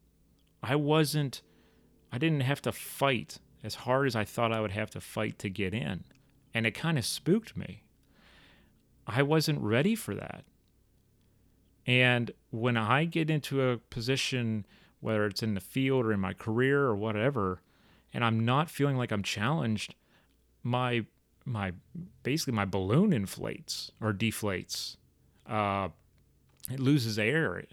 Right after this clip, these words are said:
loses helium, it doesn't wanna rise. And I was in a, I was in a bind again. Now I was anxious over the fact that, well, that was too easy. I don't want to do something that's really easy.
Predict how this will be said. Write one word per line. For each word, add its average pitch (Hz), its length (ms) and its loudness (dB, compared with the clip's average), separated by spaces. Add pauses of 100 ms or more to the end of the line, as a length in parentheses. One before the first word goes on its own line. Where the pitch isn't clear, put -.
loses 117 440 -2
helium, 143 560 0
it 87 80 -10
doesn't 110 280 -2
wanna 117 180 -2
rise. 107 600 -2 (800)
And 113 500 4 (480)
I 107 140 -4
was 131 200 4
in 127 80 2
a, 117 260 0 (600)
I 120 80 -4
was 123 120 -2
in 117 80 0
a 98 220 -2 (460)
bind 123 600 0 (400)
again. 98 500 -2 (800)
Now 135 280 4
I 123 140 2
was 120 380 0 (420)
anxious 120 520 0
over 110 220 -2
the 110 80 -2
fact 113 360 -4
that, 110 160 -4
well, 104 140 -6
that 123 220 -2
was 135 160 -4
too 120 220 -4
easy. 113 400 -2
I 95 100 -2
don't 147 140 -2
want 117 180 -2
to 101 60 -8
do 107 160 -4
something 104 320 -4
that's 90 180 -8
really 101 300 -4
easy. 95 600 -2